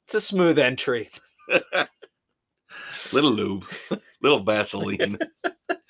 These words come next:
Speaker 2: Right up in there, right up in there.
Speaker 1: Moon River.
Speaker 2: <laughs> It'll help LeBron sell those flops a little bit better.
Speaker 1: There you go.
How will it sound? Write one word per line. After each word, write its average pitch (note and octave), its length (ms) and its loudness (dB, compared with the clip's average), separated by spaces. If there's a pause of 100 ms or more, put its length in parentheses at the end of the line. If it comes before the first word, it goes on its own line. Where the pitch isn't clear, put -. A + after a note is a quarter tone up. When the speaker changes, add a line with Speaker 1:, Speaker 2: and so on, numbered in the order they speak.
(220)
Speaker 2:
Right E4+ 380 12
up F3+ 220 8
in A#2+ 180 4
there, G2+ 160 0
right A#3 540 8
up D3+ 200 6
in A#2 220 -4
there. G2 320 -14 (400)
Speaker 1:
Moon D#3 580 -4
River. A#3 1000 8 (800)
Speaker 2:
<laughs> - 880 -20
It'll A#2+ 180 -4
help A#2 220 0
LeBron G#2 560 -8 (680)
sell A2+ 280 0
those G#2 220 -6
flops - 560 -8
a - 40 -10
little G2+ 220 -8
bit G2 200 -8
better. F#2+ 340 -8 (100)
Speaker 1:
There A#2+ 240 2
you A2+ 220 -4
go. G2 460 -4